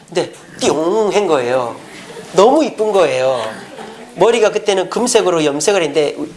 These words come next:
웨이브를 딱 줘가지고 금색 일을 딱 하고는, 그리고 빨간색 코트를 입고 왔더라고요. 그리고 저한테 인사를 하는데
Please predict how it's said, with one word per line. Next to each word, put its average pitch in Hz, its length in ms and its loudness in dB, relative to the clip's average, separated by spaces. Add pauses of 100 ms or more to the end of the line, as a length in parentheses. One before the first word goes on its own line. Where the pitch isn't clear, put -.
(140)
웨이브를 202 420 2
딱 - 160 -6
줘가지고 143 680 -2 (400)
금색 233 480 2
일을 185 180 0
딱 - 260 -8
하고는, 160 440 -2 (440)
그리고 202 340 2
빨간색 262 500 2
코트를 156 440 -2
입고 151 180 -4
왔더라고요. 107 760 -6 (400)
그리고 214 160 4
저한테 196 300 2
인사를 226 340 2
하는데 170 440 -2